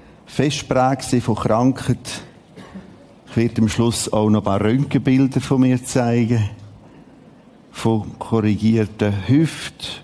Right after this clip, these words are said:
Schenkel, Hals beidseitig korrigiert. Sonst kann ich so ab dreißig nicht mehr laufen. Der Hodentumor, Knochentumor,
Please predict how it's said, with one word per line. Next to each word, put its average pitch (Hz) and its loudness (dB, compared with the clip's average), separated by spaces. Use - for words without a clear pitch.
Schenkel, 135 0
Hals 135 0
beidseitig 131 0
korrigiert. 123 2
Sonst - -8
kann 113 2
ich 110 2
so - 0
ab 110 -4
dreißig 113 2
nicht - 4
mehr 131 6
laufen. 127 0
Der 101 0
Hodentumor, 123 0
Knochentumor, 120 0